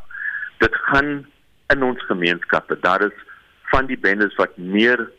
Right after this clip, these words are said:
mag het eintlik as die regering in sekere gebiede. So om dit aan te spreek, dis nie net 'n kwessie van korrupsie met die polisie. Dit gaan eintlik oor wat is die geleenthede vir jeug van Hanover Park,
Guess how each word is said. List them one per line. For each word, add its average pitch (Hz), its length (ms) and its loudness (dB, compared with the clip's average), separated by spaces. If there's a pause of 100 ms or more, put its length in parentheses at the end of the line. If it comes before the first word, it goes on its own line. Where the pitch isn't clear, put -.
(100)
mag 95 380 0
het - 300 -2
eintlik 95 320 0
as 90 160 0
die 90 120 2
regering 87 600 0
in 90 200 -4
sekere 95 320 0
gebiede. - 400 0
So - 140 2
om 104 280 2
dit - 240 0
aan 110 200 0
te 117 160 -6
spreek, - 360 -2 (400)
dis 107 220 2
nie 113 220 2
net 135 260 0
'n 113 100 -2
kwessie 110 380 0
van 90 220 2
korrupsie 92 500 0
met 90 120 0
die 87 160 -4
polisie. 85 540 0 (380)
Dit - 160 2 (100)
gaan 131 240 2
eintlik 110 400 0
oor 98 180 2
wat 98 220 0
is 135 140 -2
die 120 140 -2
geleenthede 92 800 2
vir 87 180 0
jeug 101 400 0
van 87 140 0
Hanover 98 460 0
Park, 104 260 2